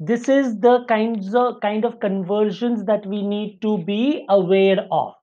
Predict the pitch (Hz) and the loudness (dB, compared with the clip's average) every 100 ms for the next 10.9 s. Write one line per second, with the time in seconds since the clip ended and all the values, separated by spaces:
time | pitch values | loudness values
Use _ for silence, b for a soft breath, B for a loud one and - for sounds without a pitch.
0 | _ _ 202 208 202 - b b b b | _ _ -4 0 0 -2 b b b b
1 | - 240 302 - _ - 240 247 262 247 | 0 2 2 0 _ -4 -4 -2 -6 -6
2 | 247 240 247 247 233 - 247 240 247 233 | -6 -4 -6 -2 -4 -2 0 2 4 4
3 | 226 220 220 247 302 - _ _ _ _ | 4 -2 -2 -2 -2 -6 _ _ _ _
4 | _ - 190 208 214 220 214 226 214 185 | _ -4 0 2 2 0 2 2 2 -2
5 | 208 220 220 233 269 277 - _ _ _ | -4 0 2 2 0 -4 -12 _ _ _
6 | 226 190 190 190 196 190 190 214 214 214 | 0 4 4 4 2 -2 -2 0 0 0
7 | 226 233 240 285 285 - 214 214 214 214 | -2 0 0 0 -2 -2 -2 0 -4 -6
8 | 233 233 254 269 240 214 214 220 220 226 | -2 0 0 -4 -4 -2 -2 -4 -6 -4
9 | 233 262 247 226 214 202 220 208 226 240 | -2 -2 -4 -4 -2 -2 -6 0 2 2
10 | 247 233 226 202 208 - 156 127 | 2 0 0 2 0 0 -2 -2